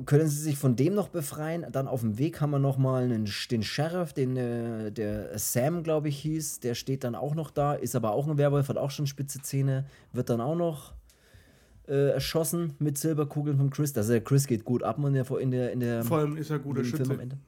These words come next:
Speaker 1: Ja, der schießt gut und trifft auch immer, ja. Und
Speaker 2: Man weiß zwar nicht, wie viele Kugeln das in das Magazin passen, weil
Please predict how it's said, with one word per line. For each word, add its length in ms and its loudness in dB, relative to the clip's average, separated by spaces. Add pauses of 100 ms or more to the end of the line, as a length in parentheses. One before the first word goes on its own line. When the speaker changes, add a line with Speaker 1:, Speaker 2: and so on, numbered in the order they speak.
(140)
Speaker 1:
Ja, 240 2
der 120 -2
schießt 260 -4
gut 200 -2
und 140 -6
trifft 220 -2
auch 100 -4
immer, 180 -4
ja. 180 -6 (840)
Und 480 8 (560)
Speaker 2:
Man 120 -2
weiß 180 -2
zwar 120 2
nicht, 220 -2
wie 100 -6
viele 220 -6
Kugeln 320 -6
das 160 -6
in 80 -6
das 100 -8
Magazin 540 -8
passen, 360 -6
weil 280 -10